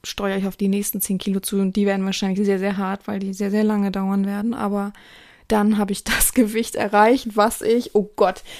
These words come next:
da habe ich angefangen zu studieren. Kann das sein? Ich weiß es nicht mehr, aber ich weiß, dass ich irgendwie in dem Dreh nach Hamburg gezogen bin. Aber es muss ja dann irgendwie so, also das ist ja dann auch schon, mein Gott, ist das schon lange her.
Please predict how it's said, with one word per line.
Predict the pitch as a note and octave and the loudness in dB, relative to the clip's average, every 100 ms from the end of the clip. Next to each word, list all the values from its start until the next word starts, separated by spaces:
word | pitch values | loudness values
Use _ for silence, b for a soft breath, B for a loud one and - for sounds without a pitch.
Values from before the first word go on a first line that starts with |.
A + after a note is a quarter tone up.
| B | B
da | G3+ | -2
habe | G#3+ G3+ | 0 -2
ich | - _ | -6 _
angefangen | A3+ C4 C4 - C4 B3+ | 2 4 4 2 0 0
zu | A#3+ G#3+ | -2 -8
studieren. | - - G3 G#3 A#3+ D4+ E4+ | -8 -4 -2 0 0 0 -4
Kann | - A3 | 0 0
das | G#3+ - | 0 -2
sein? | G#3+ C4 E4 G4 b b b b b b b b b - | -2 -2 -4 -8 b b b b b b b b b -16
Ich | - | -12
weiß | A3 C4 | -12 -8
es | - | -6
nicht | G#3+ | -4
mehr, | G#3+ - | -4 -4
aber | A3 | -6
ich | G#3 | -8
weiß, | A#3 C#4 | -6 -4
dass | C4 A#3 | -4 -6
ich | A3 | -4
irgendwie | C4 D4 C#4 C4+ | -2 -2 -2 -2
in | B3 | 2
dem | A#3+ | 2
Dreh | A3 A#3 | 2 2
nach | B3 - - | 0 -2 -4
Hamburg | A3 | -4
gezogen | - G#3 - G3 F#3+ | -4 -6 -4 -2 -2
bin. | G3 G3 - _ _ _ _ - | -4 -6 -8 _ _ _ _ -8
Aber | G3 | -4
es | G3 | 2
muss | B3 A#3+ | 2 2
ja | |
dann | G3 G3 | 0 0
irgendwie | G3+ G3+ G3 G3 | 0 -2 -2 -2
so, | G3+ | -4
also | G3+ G3+ G#3 | -4 -4 -2
das | G3+ - | -4 -6
ist | G3+ G#3 | -6 -4
ja | |
dann | G3 G3+ | -4 -4
auch | G#3+ - | -4 -4
schon, | G3+ G3+ G#3 | 0 0 2
mein | G3+ G#3 | 0 0
Gott, | F#3+ | -2
ist | - - | -8 -10
das | F#3 | -8
schon | F#3+ | -6
lange | G3+ F#3+ | -6 -8
her. | - - B | -12 -16 B